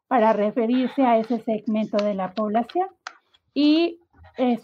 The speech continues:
solamente de ese ochenta y cinco por ciento, la mitad piensa en experiencia, respeto o sabiduría. Generalmente se tienen poco valor respecto a,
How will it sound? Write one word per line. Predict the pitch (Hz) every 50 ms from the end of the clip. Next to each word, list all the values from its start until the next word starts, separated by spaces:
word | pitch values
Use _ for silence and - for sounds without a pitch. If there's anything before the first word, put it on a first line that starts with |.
| _
solamente | - 294 285 294 302 294 285 294 285 269 277 269 269
de | 247 226
ese | 233 - 269
ochenta | 269 269 262 247 220 233 220
y | 214
cinco | - 262 233 233 - 269 269
por | - 269 269
ciento, | - - 269 262 240 226 - 277 269 285 - - - - - _ -
la | 220 247 233 226 226
mitad | 226 226 220 - - 262 285 285 -
piensa | 254 254 240 240 233 - 277 277 294 339 - _ _ -
en | 247 262 269 254 262 262 269 269 269 - _ _ - -
experiencia, | - 247 233 - - - - 226 220 220 220 233 214 226 247 247 - - 285 302 311 349 359 - _ -
respeto | 185 196 - - _ _ 233 233 226 220 - 226 - -
o | 180 -
sabiduría. | - - 220 208 226 196 185 190 180 214 214 220 202 185 180 175 180 - _ _ _ _ _ _ _ _ _ _
Generalmente | _ - 247 220 220 220 233 240 262 269 262 254 247 254 254 - 269 262 269 269 269
se | - 233
tienen | - - 247 240 226 233 247 240 240 233 - _ _ _ _ _ _ _ _ _
poco | - 320 302 294 302 277
valor | 262 254 240 233 233 226 233 254 269 294 277
respecto | 277 277 269 269 - - 269 269 - - 233 226
a, | 220 214 208 208 208 -